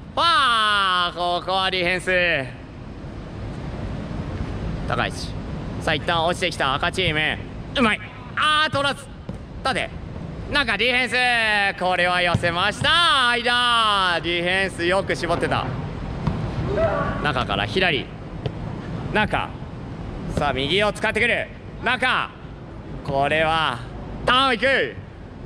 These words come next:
さあ、右から。中央。乱れた。弾き返す赤チーム、あ、ビブナシチーム。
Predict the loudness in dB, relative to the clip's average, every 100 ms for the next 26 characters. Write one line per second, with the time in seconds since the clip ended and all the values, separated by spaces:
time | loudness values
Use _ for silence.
0 | -12 -12 -12 -12 -10 -10 -8 -8 -6 -6
1 | -6 -2 -2 0 -2 0 0 -2 -6 -4
2 | -4 -4 -4 -4 0 2 4 2 -4 -10
3 | -6 -4 0 0 2 2 2 2 4 4
4 | 4 4 4 4 4 4 4 4 2 -2
5 | -6 -16 -14 -2 0 2 0 -2 0 0
6 | 0 0 -2 0 -4 -2 -2 -2 0 0
7 | 0 -2 -4 0 0 0 -2 -4 -2 -2